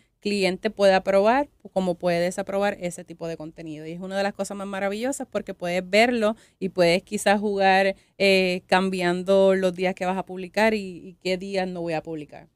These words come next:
Así que es un, es, son herramientas ya gratuitas que no conllevan, eh, quizás un costo, y si conlleva un costo, estamos hablando sobre di-,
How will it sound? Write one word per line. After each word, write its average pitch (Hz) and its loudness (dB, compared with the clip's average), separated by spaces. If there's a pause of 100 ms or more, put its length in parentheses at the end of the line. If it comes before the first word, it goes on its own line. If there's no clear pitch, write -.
(180)
Así 175 -6
que 208 -4
es 190 -6
un, 190 -12
es, 185 0
son 202 -8
herramientas 247 -2
ya 208 -2
gratuitas 226 -8
que - -14
no 180 -14
conllevan, 196 -4 (260)
eh, 180 4
quizás 185 0
un 208 -2
costo, 226 2
y 202 -6
si - -16 (120)
conlleva 185 0
un 220 -4
costo, 220 0
estamos 185 -6
hablando 185 -6
sobre 175 -10
di-, 160 -12